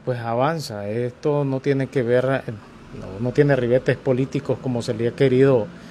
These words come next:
eh, dar, porque una cosa no tiene que ver con la otra. Yo empecé el, eh, proceso en el Ministerio del Trabajo el cuatro de agosto.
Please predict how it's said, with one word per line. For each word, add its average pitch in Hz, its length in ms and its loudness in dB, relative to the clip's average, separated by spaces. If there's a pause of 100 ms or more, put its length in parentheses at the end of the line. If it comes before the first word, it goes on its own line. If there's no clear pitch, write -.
(320)
eh, 101 360 -8 (320)
dar, 131 480 4 (640)
porque 139 420 -2
una 180 240 -4
cosa 202 260 -4
no 185 160 -4
tiene 175 220 -6
que 151 120 -4
ver 139 140 -2
con 147 160 -6
la 101 100 -6
otra. - 540 -4 (120)
Yo 131 200 6
empecé 147 760 2 (140)
el, 110 260 -6
eh, 101 400 -8 (240)
proceso 151 680 4
en 131 100 -2
el 113 80 -4
Ministerio 117 460 0
del 147 80 -4
Trabajo 151 420 -2 (2000)
el 143 140 -2
cuatro 165 380 2
de 113 120 -2
agosto. 107 420 -12